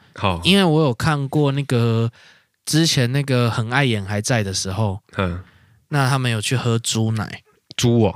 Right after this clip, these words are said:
Speaker 2: 嗯。
Speaker 1: 应该很难喝。
Speaker 2: 很难喝。
Speaker 1: 因为它杂食性。
Speaker 2: 对，对，对。然后他们又做成奶茶。<laughs>
Speaker 1: 哦，啊，有没有喝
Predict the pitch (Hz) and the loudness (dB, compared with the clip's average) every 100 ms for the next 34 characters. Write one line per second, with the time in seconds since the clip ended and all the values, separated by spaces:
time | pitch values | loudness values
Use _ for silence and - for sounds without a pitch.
0 | 98 - 127 107 123 123 92 90 90 95 | -4 -2 -2 0 2 2 0 -6 -6 0
1 | 123 113 113 113 120 123 - 92 101 - | 2 2 0 2 4 4 4 0 0 -2
2 | 90 - 92 123 110 107 107 101 95 - | -4 -2 2 2 4 2 0 -2 -6 -14
3 | - - 127 131 139 139 131 123 120 131 | -20 -2 2 4 4 2 2 0 0 -2
4 | 117 113 104 95 - - - - - - | -2 -6 -6 -6 -2 0 2 0 0 -2
5 | - - 110 95 95 98 101 104 101 147 | -4 -12 -12 -6 -2 0 0 -2 0 2
6 | 113 117 107 92 120 | 4 2 0 -2 -8